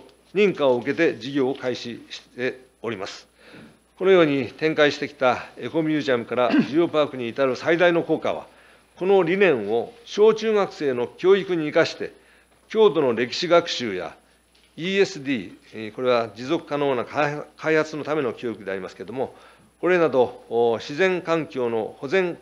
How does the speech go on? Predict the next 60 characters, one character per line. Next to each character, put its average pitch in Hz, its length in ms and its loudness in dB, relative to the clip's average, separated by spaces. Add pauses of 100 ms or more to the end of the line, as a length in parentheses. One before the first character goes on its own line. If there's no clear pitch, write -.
活 165 240 -10
動 151 160 2
に 131 120 -4
取 156 180 -4
り - 40 -16
組 185 120 -2
ん - 20 -2
で 170 120 -4
き - 80 -16
た 120 100 -6
結 - 240 -8
果、 - 240 -4 (540)
勝 196 300 -6
山 185 200 4
市 127 140 -8
が 123 100 -4
好 - 180 -14
き 233 100 -6
だ - 120 2
と 104 240 -4 (240)
い 147 80 -6
う 156 160 -2
生 180 280 0
徒 143 140 -6
の 117 140 -2
割 131 240 2
合 127 120 4
が 120 120 -4
増 196 200 0
え 185 40 2
て - 100 -4
き - 80 -10
た 139 80 -4
こ 117 60 -4
と 113 160 -10
で 143 80 0
あ 110 40 4
り 95 80 -4
ま 85 100 -12
す。 - 180 -20 (800)
市 185 400 -2 (140)
教 190 180 8
育 185 220 2
委 190 60 4
員 180 120 4
会 135 200 4
が 117 100 0
昨 147 200 -4
年 190 200 4
度、 98 220 -2 (260)
市 - 200 -6
内 175 220 6
の 123 300 2
小 185 260 -2
学 170 420 0
三 175 300 -2
年 185 180 0
生 120 220 -2
か 95 120 -8
ら 85 180 -12